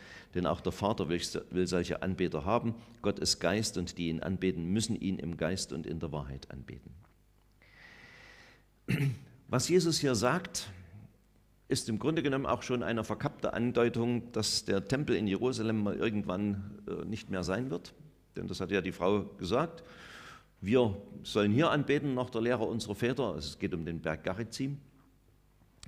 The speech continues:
"Und ihr sagt, in Jerusalem sei die Stätte, in der man anbeten muss." Und Jesus macht ja deutlich, im Grunde genommen ist der Ort von völlig untergeordneter Bedeutung.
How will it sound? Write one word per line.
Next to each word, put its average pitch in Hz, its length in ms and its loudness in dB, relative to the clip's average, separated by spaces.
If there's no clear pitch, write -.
"Und 113 180 2
ihr 127 120 4
sagt, 120 220 0
in 117 120 4
Jerusalem 101 560 2
sei 80 160 -2
die 76 100 -6
Stätte, 69 400 -6
in 85 120 -8
der 80 120 -6
man 76 160 -6
anbeten 76 400 -6
muss." 65 220 -12
Und 95 140 -4
Jesus 170 340 4
macht 175 200 -2
ja 147 80 2
deutlich, 143 560 0
im 113 180 2
Grunde 190 380 2
genommen 110 280 0
ist - 300 -4
der 123 280 0
Ort - 320 -2
von - 300 -2
völlig 180 440 -4
untergeordneter 131 600 -4
Bedeutung. - 480 -8